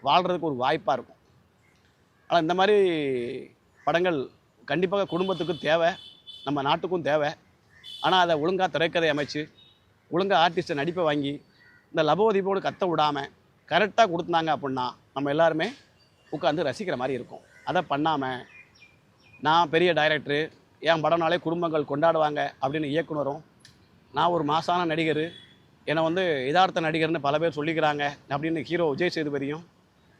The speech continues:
"ஏப்பா என்ன மாதிரி எந்த ஹீரோவும் நடிக்கவே முடியாதம்பா, அப்படி ஒரு நடிகை நானு" அப்படின்னு சொல்லிட்டு அதே பில்டப்பில் நித்யா மேனனும்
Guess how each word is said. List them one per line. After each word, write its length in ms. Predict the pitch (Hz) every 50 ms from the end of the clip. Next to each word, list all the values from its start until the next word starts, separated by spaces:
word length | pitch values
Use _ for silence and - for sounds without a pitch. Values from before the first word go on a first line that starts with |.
| _ _ _ _ -
"ஏப்பா 200 | - 156 190 175
என்ன 300 | 156 143 151 175 196 190
மாதிரி 240 | 185 196 220 208
எந்த 260 | 170 156 175 196 202 175
ஹீரோவும் 240 | 160 190 202 208
நடிக்கவே 400 | 196 160 165 175 165 185 196 185
முடியாதம்பா, 420 | 170 160 165 160 151 143 143 143 135 - - -
அப்படி 300 | - 131 - - 208 202
ஒரு 180 | 196 185 175 156
நடிகை 320 | 147 143 165 185 190 185
நானு" 320 | 170 156 139 139 135 135 - _ -
அப்படின்னு 380 | 135 143 147 143 156 160 170
சொல்லிட்டு 220 | 143 151 139 147 156
அதே 220 | 139 143 165 185
பில்டப்பில் 580 | 170 139 156 156 151 147 151 160 160 139 120 123
நித்யா 300 | 139 143 127 175 180 170
மேனனும் 360 | 151 143 143 139 143 147 156